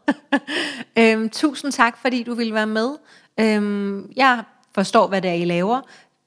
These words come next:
Det er ikke altid, at jeg føler mig helt så sikker, <laughs> som jeg gør nu, på, hvad det er, øh, mine gæster, de laver.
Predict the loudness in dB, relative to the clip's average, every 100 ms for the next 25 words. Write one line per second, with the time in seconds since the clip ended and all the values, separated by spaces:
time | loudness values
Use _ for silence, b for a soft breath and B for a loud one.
0 | _ _ 4 4 4 4 2 0 -2 0
1 | 2 2 2 0 -2 0 0 2 0 -2
2 | 0 4 4 2 0 0 0 2 4 6
3 | 6 4 0 4 6 6 4 4 4 4
4 | 2 0 0 0 -2 0 -2 -2 -4 0
5 | 2 2